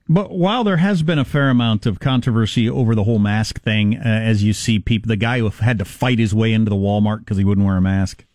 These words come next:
Even if you hate wearing the mask, even if you think this is all a bunch of crap, why don't you just be nice to the person who works at the Walmart and wear your mask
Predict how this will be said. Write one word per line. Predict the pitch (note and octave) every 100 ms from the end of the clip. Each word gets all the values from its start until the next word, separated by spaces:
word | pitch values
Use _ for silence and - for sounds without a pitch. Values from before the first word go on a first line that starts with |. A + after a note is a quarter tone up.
| _ _ _ _ _ _ _ _ _ _ _ _ _ _ _ _ _ -
Even | - G3 A3+
if | A3 -
you | A#2+
hate | F2 A#2+ D3
wearing | D3+ D3+ D3+
the |
mask, | C#3 C3+ C3 -
even | D3+
if | F#3 -
you | F#3+
think | G3 F#3+
this | F3+
is | F3+
all | F3
a | F3+
bunch | F#3 F3+
of | F#3
crap, | - - F#3+ F3+ - - _ _
why | - - F#3+ G3+ G#3+ C4
don't | B3
you | G#3+
just | F#3+ F3
be | F3
nice | D3 C3+ C3+
to | -
the | A#2
person | - A#2+ - A2+
who |
works | G2+ F#2+
at | G2+
the | F#2+
Walmart | E2+ F2+ F2 F#2
and | G2+ G2+
wear | G2 F#2
your | F2+
mask | F2 E2+ E2+ - -